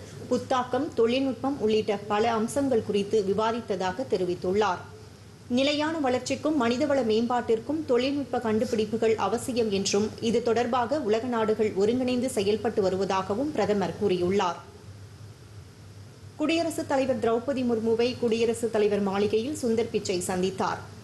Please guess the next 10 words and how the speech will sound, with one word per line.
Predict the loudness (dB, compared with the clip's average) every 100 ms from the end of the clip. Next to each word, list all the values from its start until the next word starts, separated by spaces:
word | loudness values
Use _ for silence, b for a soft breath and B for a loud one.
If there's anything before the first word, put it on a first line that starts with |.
| -16 -2
இந்தியாவில் | 0 2 2 2 2 0
சர்வதேச | 0 0 2 0 2 2
டிஜிட்டல் | 2 0 0 0
கல்வியை | 2 2 2 0 2
ஊக்குவிப்பதற்கு | -2 -2 -4 -2 -2 -2 2 2 2 0
தேவையான | 0 0 0 0 0
நடவடிக்கைகளை | 0 2 2 2 2 2 2 2
மேற்கொள்ளுமாறு | 2 0 2 0 2 0 2 0 -2 B -6 0
சுந்தர் | 2 2
பிச்சையிடம் | -2 -2 0 0 0